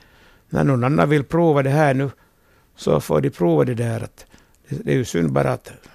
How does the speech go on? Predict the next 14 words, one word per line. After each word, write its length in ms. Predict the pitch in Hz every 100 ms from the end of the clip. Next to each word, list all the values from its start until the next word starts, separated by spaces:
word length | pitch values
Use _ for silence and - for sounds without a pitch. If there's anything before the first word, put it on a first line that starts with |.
| _
någon 240 | 160 151
be-, 120 | - - _
måste 260 | - 143 139
betala 420 | 135 147 135 135
ännu 260 | 165 170 143
en 180 | 139 131
gång 200 | 123 - - - -
och 120 | 131
göra 200 | 127 131
samma 280 | 156 151 139
misstag, 640 | 131 131 - 135 120 98 - _ _ - -
som 240 | - 64 65
är 40 |
ju 220 | 65 143